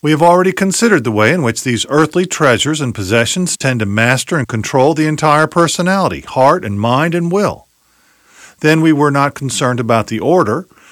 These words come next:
but this time we are very concerned about the order in which our Lord puts these things. For what he says here is nothing but the simple truth about us all by nature.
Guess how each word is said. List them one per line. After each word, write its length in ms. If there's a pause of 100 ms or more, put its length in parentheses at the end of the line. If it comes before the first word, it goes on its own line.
(140)
but 140
this 220
time 340
we 120
are 80
very 320
concerned 400
about 260
the 120
order 320
in 100
which 200
our 120
Lord 300
puts 260
these 280
things. 440 (380)
For 120
what 160
he 80
says 360
here 180
is 140
nothing 400
but 160
the 80
simple 400
truth 380
about 440
us 260
all 520
by 240
nature. 520